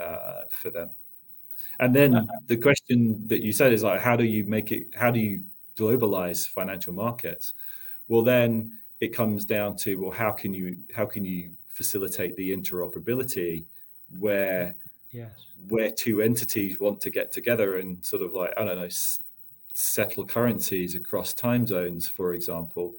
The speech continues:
Speaker 1: how do you solve the problem of, well, that entity is using this type of network and the other entity is using a different one? Well, that's where the kind of interoperability and, uh,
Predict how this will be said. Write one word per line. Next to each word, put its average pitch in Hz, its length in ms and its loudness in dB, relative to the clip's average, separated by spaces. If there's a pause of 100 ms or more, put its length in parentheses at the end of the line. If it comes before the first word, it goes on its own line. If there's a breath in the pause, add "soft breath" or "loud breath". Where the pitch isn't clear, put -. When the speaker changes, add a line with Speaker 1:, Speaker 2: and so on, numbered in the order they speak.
(300 loud breath)
Speaker 1:
how 113 180 2
do 104 80 0
you 98 120 -2
solve 98 280 -2
the 90 80 -10
problem 98 460 -2
of, 90 300 -2
well, 90 320 0
that 107 200 0
entity 95 460 -6
is 85 100 -2
using 87 480 -6 (460 loud breath)
this 143 220 6
type - 260 0
of - 140 -12
network 90 560 -6
and 87 340 -8
the 98 80 0
other 98 240 0
entity 87 380 -8
is 85 100 -8
using 87 260 -4
a 87 40 -12
different 131 340 -2
one? 85 260 -8 (440 loud breath)
Well, 98 100 -2
that's 101 320 0
where 95 240 -2
the 90 100 -2
kind 90 220 -4
of 87 260 -6
interoperability 92 1000 -2
and, 87 320 -6
uh, 90 60 -8